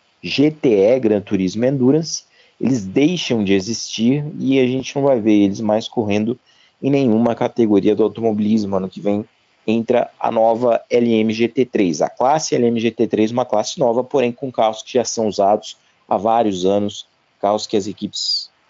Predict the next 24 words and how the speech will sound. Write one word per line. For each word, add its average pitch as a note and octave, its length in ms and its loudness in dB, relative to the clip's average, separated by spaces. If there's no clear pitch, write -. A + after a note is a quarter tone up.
conhecem G#2+ 440 0
muito A2 280 -4
bem. A#2+ 380 0
É A#2+ 60 -6
um A2+ 60 0
regulamento G#2+ 600 0
mais C3+ 320 0
barato, C3+ 540 0
que A#2 100 -12
vai G#2+ 160 2
atrair F#2 460 0
mais D3 360 -2
fabricantes C#3+ 840 -2
e D#3+ 60 -10
que D#3 140 -10
vai B2+ 200 2
deixar C3+ 360 0
o B2+ 100 2
grid A#2+ 420 0
ano G#2+ 160 2
que G2+ 200 -6
vem, A#2 280 0
é, G#2 360 2
digamos, A#2+ 1000 0